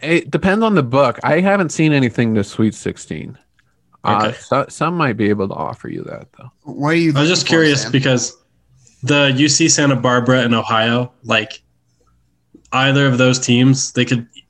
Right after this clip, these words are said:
Speaker 2: both pretty much pull up, pull upsets there.
Speaker 1: Mm-hmm.
Speaker 2: And one of those teams would then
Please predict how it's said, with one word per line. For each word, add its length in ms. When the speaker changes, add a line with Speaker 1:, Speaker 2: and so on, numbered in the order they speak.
Speaker 2:
both 380
pretty 300
much 320
pull 200
up, 280
pull 180
upsets 460
there. 280
Speaker 1:
Mm-hmm. 180
Speaker 2:
And 220
one 100
of 120
those 160
teams 280
would 140
then 340